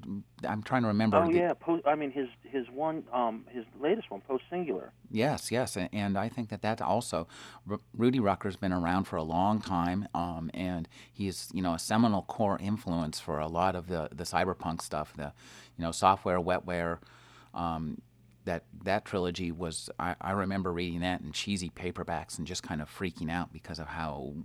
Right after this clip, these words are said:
Speaker 1: weird and funny and, and,
Speaker 2: Yeah.
Speaker 1: and over the top it was. And
Speaker 2: Or, or The Hacker and the Ants.
Speaker 1: Yes.
Speaker 2: Yeah, he was just, uh, wow, cutting, I mean,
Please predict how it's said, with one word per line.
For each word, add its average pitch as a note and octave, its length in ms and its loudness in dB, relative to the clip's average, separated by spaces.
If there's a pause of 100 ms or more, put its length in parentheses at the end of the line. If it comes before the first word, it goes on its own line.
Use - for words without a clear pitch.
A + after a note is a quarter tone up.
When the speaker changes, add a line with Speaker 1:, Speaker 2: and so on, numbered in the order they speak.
Speaker 1:
weird G2 340 0
and E2 160 -4
funny F#2+ 440 2
and, D2+ 240 -6
and, D#2+ 180 -4
Speaker 2:
Yeah. A#2+ 400 4
Speaker 1:
and - 80 -6
over A#2 220 6
the G2+ 100 -4
top A#2 320 6
it G#2+ 100 0
was. F2 400 0
And F#2 140 0
Speaker 2:
Or, A2+ 200 4
or A#2+ 220 4
The G#2+ 120 4
Hacker A2 380 2
and G#2+ 120 -4
the G2 140 -8
Ants. G2+ 400 -2 (240)
Speaker 1:
Yes. A2+ 340 6
Speaker 2:
Yeah, - 80 -12
he D3+ 100 -2
was C3 180 0 (200)
just, B2+ 220 4 (640)
uh, F#2 140 4
wow, F#2+ 340 2 (100)
cutting, G#2+ 280 -4
I G#2 80 -2
mean, F2+ 240 -8